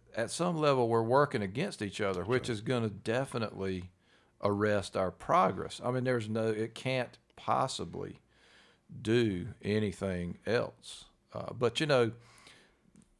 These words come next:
Speaker 1: the whole concept of interdependence and knowing that I'm gonna need help and that I'm gonna be expected to help makes one of the hardest things in the world easier.
Speaker 2: Mm-hmm.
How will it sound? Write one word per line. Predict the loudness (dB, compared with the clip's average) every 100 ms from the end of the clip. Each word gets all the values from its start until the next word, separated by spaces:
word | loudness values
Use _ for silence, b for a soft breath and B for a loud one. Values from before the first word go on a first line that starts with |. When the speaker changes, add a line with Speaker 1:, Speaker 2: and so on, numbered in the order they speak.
| -2
Speaker 1:
the | 0
whole | 2 0
concept | 0 0 0 2 0 0
of | -6
interdependence | -4 -4 -4 -6 -4 -4 -4 -8 -14 -20 -20 _ -12
and | -8 -4
knowing | 0 2 2 0
that | -2 -2 -4 _ _ -2
I'm | 0 0 -2
gonna | -2 -2
need | -4 -4 -6
help | -4 -4 -4 -6 _ b b b b b b _ -10
and | -6 -2
that | 0
I'm | 0 -2
gonna | -2 -2
be | -2 -2
expected | -4 -12 -6 -4 -4 -6 -8
to | -6
help | -4 -6 -6 -12 _ _ _ _ _ _ _ _ _ _ _ _ -20 _ _ _
makes | -6 -4 -4 -6 -16 -20 _ _ _ -8
one | -6 -4
of |
the | -4
hardest | 2 4 4 0 -4
things | -4 -4 -6
in | -6
the | -6
world | -2 0 0 -4 -8 -14 _
easier. | -8 -6 -6 -12 -16 -16 -8
Speaker 2:
Mm-hmm. | -8 -8 -10 -14 -14